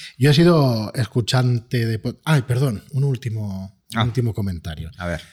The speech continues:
Speaker 1: Di-, nos dice Pelus, "Tengo que quejarme de la lingüística de este podcast.
Speaker 2: A ver.
Speaker 1: Robert, mm, Doisneau no se pronuncia, no se pronuncia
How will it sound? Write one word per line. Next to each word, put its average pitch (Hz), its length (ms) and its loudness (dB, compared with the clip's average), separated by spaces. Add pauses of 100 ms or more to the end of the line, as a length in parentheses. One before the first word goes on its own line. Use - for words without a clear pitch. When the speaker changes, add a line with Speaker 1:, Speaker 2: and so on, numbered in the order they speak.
(120)
Speaker 1:
Di-, 113 120 -6
nos 113 200 -2
dice 123 200 2
Pelus, 101 380 -4
"Tengo 160 240 4
que 160 100 2
quejarme 143 380 2
de 147 100 6
la 120 100 0
lingüística 117 540 -2
de 117 80 -2
este - 140 -8
podcast. 85 520 -16 (200)
Speaker 2:
A 101 80 -4
ver. 107 120 2
Speaker 1:
Robert, 160 560 2
mm, 101 500 -6 (160)
Doisneau 107 760 -4 (280)
no 127 160 -2
se 156 120 0
pronuncia, 131 680 -2
no 131 260 0
se 147 100 -2
pronuncia 135 540 -2